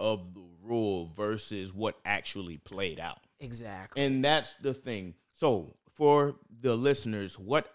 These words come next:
Speaker 1: actually played out? Post the implementation of the Rooney Rule, named after the, um, former owner of the, well, he's now deceased.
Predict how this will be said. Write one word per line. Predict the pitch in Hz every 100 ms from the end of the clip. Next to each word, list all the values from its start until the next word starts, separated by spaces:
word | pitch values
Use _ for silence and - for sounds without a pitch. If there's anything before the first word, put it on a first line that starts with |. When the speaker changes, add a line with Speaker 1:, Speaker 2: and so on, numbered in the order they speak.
| -
Speaker 1:
actually | 123 123 - 117 113
played | - 107 104 82
out? | 67 - _ _ _ _ _ _ _ _ _ -
Post | 185 208 202 - - 113
the | 123 135 127 123 113 _ _ _ _ _ _ _ _ 139
implementation | 139 143 131 123 131 123 120
of | 110 95
the | 101
Rooney | 92 127 120 98
Rule, | 87 87 90 _ _ _ _
named | 98 123 120 110
after | 107 104
the, | 98 104 98 92 - _ -
um, | 104 95 90 80 82 _ _ _ _ _
former | 120 120 117 110 107 98 95 _ _ -
owner | 117 117 107 92 87 90 _ _ _ _ _ _ -
of | 110 98 90 90 _
the, | 101 98 92 85 -
well, | 98
he's | 98 98
now | 92
deceased. | 78 - 117 95 73 -